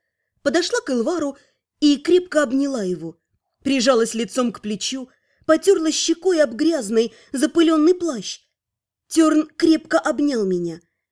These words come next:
и несколько минут мы просто стояли, ничего не делая, не говоря и даже не думая. «Спасибо, малыш». «Я знаю, тебе тяжело, но ты справишься,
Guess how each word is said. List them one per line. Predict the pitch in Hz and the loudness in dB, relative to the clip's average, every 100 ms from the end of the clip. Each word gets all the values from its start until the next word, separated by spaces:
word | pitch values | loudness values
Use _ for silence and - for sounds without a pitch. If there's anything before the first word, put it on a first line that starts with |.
| _ | _
и | 330 | 6
несколько | 339 415 - 339 370 | 6 6 2 -2 2
минут | 349 359 339 - | 6 6 6 2
мы | 277 294 | -2 -2
просто | - 415 415 | 0 -2 -2
стояли, | 381 - 370 302 233 202 196 - - | -6 -2 -2 -2 0 0 0 -2 2
ничего | 330 339 320 320 | 2 4 0 2
не | 320 349 | 4 2
делая, | 285 311 196 175 170 _ _ | 2 -2 -2 -8 -12 _ _
не | 302 294 | 2 2
говоря | 302 294 294 320 294 _ _ _ | 4 2 2 0 -4 _ _ _
и | - 269 | -4 0
даже | 269 220 269 | 0 0 -4
не | 269 | -4
думая. | 226 262 202 165 165 _ _ _ _ _ _ _ _ _ _ | -6 -8 -10 -10 -16 _ _ _ _ _ _ _ _ _ _
«Спасибо, | _ - 180 180 190 180 | _ -12 -10 -6 -6 -4
малыш». | 170 180 185 180 - _ _ _ _ _ _ | -6 -4 -6 -8 -18 _ _ _ _ _ _
«Я | 320 320 320 | 0 2 2
знаю, | 311 294 202 170 _ _ | 0 -2 -4 -12 _ _
тебе | - 277 277 | -6 -4 -2
тяжело, | - 254 247 247 190 _ _ _ - | -4 -8 -8 -10 -12 _ _ _ 2
но | 339 | 2
ты | 349 | 4
справишься, | 403 - 381 226 185 - 185 | 0 -2 -6 -6 -8 -8 -10